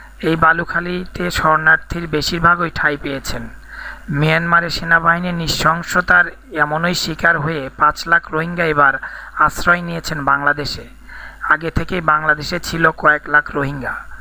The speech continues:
পঁচিশে আগস্ট রাখাইনে পুলিশ ও সেনাবাহিনীর ত্রিশটি পোস্ট ও ক্যাম্পে হামলা চালায়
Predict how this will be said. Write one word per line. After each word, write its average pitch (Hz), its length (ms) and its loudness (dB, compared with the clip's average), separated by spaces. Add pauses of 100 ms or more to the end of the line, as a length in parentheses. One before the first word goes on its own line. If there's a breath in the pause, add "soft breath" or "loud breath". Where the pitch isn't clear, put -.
(480 loud breath)
পঁচিশে 170 480 2
আগস্ট 156 560 2
রাখাইনে 160 520 0
পুলিশ 156 420 0
ও 175 60 6
সেনাবাহিনীর 160 680 0
ত্রিশটি 156 380 -4
পোস্ট - 520 4
ও 151 140 2
ক্যাম্পে 156 420 2
হামলা 151 280 4
চালায় 143 440 2